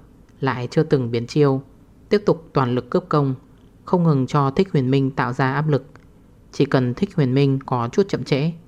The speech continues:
hắn liền có thể bắt lấy kẽ hở, cũng thừa cơ cho đối phương trọng thương. Thích Huyền Minh vô cùng rõ ràng, phòng thủ không phải là kế lâu dài. Khi mà Trường Sinh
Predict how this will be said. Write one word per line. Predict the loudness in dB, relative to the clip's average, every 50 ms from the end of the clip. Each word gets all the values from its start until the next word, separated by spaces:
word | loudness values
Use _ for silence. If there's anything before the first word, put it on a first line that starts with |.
| -20 -20 -20 -20 -20 -20 -20 -20 -18 -6
hắn | -2 0 0 2
liền | 4 4 4 2 2
có | 0 -2
thể | 0 2 2 2 0 -2 -8 -18 -8 -4
bắt | -4 -4 -2 -2
lấy | -2 -2 -2 -2
kẽ | -2 -2 -2 0
hở, | 2 2 2 2 0 -6 -14 -20 -20 -20 -20 -8 -2
cũng | 0 0 2 2 0
thừa | 0 0 0
cơ | 2 2 2 2 2 2 0 -4 -10 -18 -10 -4
cho | 0 0 0 2
đối | 2 0 0
phương | 0 2 2 2 2 0
trọng | -2 -4 -6 -2
thương. | 0 2 2 2 2 -2 -6 -12 -20 -20 -20 -20 -20 -20 -20 -20 -20 -20 -20 -20 -20 -20 -20 -20 -20 -20 -20 -20 -20 -20 -20 -20 -20 -4 0
Thích | 2 2 2
Huyền | 2 2 4 4
Minh | 4 4 4 4
vô | 4 2
cùng | 4 2 0 0 0
rõ | -2 -2 0
ràng, | 0 2 2 2 0 -2 -4 -8 -10 -16 -20 -20 -20 -8
phòng | -4 -2 0 2
thủ | 4 4 4 4 4 0 -8 -18 -20 -20 -6
không | -2 -2 0
phải | 0 0 -2 -2 -2
là | -2 -2 -2 -4 -4
kế | -2 -2 0 2
lâu | 2 0 2
dài. | 2 2 0 0 0 -4 -8 -12 -16 -20 -20 -20 -20 -20 -20 -20 -20 -20 -20 -20 -20 -20 -20 -20 -20 -20 -20 -20 -20 -20 -20 -20 -20 -10
Khi | -4 0 2 4
mà | 4 4 2 2 0
Trường | 0 -2 -2 -2
Sinh | 0 2 2 4 4 2 0